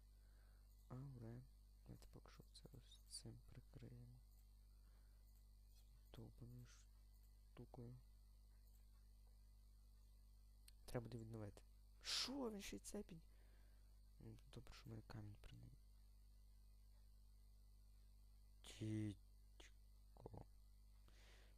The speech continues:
Там був не камінь. Мгм, ясно. Тут у нас що? Що таке? Ага, до Діми Борки.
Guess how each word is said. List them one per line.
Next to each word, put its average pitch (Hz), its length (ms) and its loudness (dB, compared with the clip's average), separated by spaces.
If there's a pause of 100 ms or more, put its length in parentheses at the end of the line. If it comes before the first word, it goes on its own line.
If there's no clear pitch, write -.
(120)
Там 127 240 6
був 151 160 2
не 123 140 2
камінь. - 280 -6 (880)
Мгм, 98 200 2 (120)
ясно. 101 380 4 (760)
Тут 135 260 4
у 127 40 6
нас 120 480 2
що? 113 240 0 (120)
Що - 160 -6 (120)
таке? - 240 -4 (680)
Ага, 110 380 6 (200)
до 113 200 0
Діми 117 380 2
Борки. 120 460 2